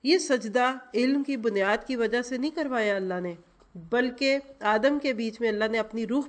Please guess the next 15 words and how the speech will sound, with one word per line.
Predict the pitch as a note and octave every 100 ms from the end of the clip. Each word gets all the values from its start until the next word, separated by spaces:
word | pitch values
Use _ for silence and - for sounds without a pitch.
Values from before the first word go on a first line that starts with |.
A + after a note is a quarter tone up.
| -
फूंकी | G#3+ G#3 -
थी, | G3 F3+ - _
इस | B3+ D4
वजह | B3+ A3+ A3+
से | A3+
ये | A3+
सजदा | A3 A3 G#3+
हुआ। | B3 A#3+
खैर, | A#3+ - C#4 C#4+ C#4+
ख़त्म | - A3+ G#3
हो | F3+
गई | F3+
बात, | E3+ D#3+ - - _ _ -
आगे | A3 A3
चले, | A3 F3 D#3+